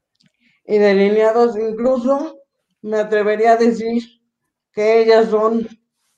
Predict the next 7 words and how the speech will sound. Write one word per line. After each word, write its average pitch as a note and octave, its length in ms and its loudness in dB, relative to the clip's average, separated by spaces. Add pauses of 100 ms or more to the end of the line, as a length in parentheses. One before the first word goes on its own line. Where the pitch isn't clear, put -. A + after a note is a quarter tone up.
(140)
el G3 200 -10
corazón G#3 580 -2
de G#3+ 100 0
la, F#3+ 360 -4 (640)
de G3 140 -6
la F#3+ 160 -2
película, G3 640 -6